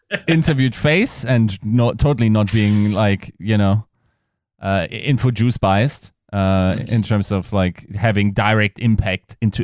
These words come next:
Speaker 2: or insight into the brain and asking the questions I'd like to ask in an interview, uh, that could soothe my doubts, but reasonably, right?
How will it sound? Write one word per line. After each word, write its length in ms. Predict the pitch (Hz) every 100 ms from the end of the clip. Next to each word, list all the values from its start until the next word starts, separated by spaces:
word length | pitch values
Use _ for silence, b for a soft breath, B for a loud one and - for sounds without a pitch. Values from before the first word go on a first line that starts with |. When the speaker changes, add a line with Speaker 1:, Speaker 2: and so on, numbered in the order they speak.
| -
Speaker 2:
or 220 | 113 104 -
insight 480 | 131 131 - 98 98
into 200 | 104 110
the 100 | 101
brain 760 | 95 107 110 110 107 101 101 117 _ _
and 160 | 113 110
asking 420 | 123 135 - 131 117
the 80 |
questions 400 | 110 127 - 117 -
I'd 300 | 107 123 -
like 220 | 123 123 -
to 120 | 98
ask 380 | 113 110 113 - -
in 120 | 127
an 80 | 117
interview, 460 | 117 113 98 98 98 - _ _ _ _ _
uh, 280 | 92 98 95
that 200 | 92 101
could 180 | - 113
soothe 420 | - - 120 113
my 160 | 110 101
doubts, 520 | 95 104 - - - _ _ _ _ _ _ _ _ _ _
but 160 | - 143 123
reasonably, 640 | 156 131 127 90 85 82
right? 260 | 107 117